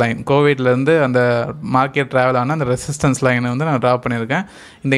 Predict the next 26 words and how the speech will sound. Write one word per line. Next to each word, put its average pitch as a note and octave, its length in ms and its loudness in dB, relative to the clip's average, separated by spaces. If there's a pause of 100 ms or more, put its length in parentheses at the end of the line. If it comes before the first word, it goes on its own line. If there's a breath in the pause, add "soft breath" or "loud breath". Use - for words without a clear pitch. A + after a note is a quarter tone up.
இன்டர்செக்டில் D3+ 640 0
தொடரும்னு C#3+ 320 0
சொன்னேன், C3 300 0
கண்டிப்பா C#3+ 320 -2 (120)
இன்னும் C3+ 220 -2
கொஞ்சம் C3 260 0
இறங்குறதுக்கு B2 640 -2
வாய்ப்பு B2+ 380 -2
கண்-, A#2+ 260 -4
நிறையவே D3+ 440 2
இருக்கு. B2 220 -2 (580 loud breath)
So C3 80 4 (200)
ஃபுல் D#3+ 260 2
ஃப்ளெட்ஜ்டு, D3 400 2 (240)
ஆ, - 20 4 (200)
அதாவது D3+ 320 2 (580 loud breath)
ஒரு C3 160 2
டிமாண்ட், F3 420 0
ஒரு C3 140 2
பிரைஸ் E3 300 0
ரிஜெக்ஷனே E3+ 500 0
இல்லாம D#3 320 2 (100)
ஒரு C#3 160 2
ஃபுல்லா D#3+ 360 4 (120)
வந்து D3 160 0 (120)
ஒரு C3+ 140 2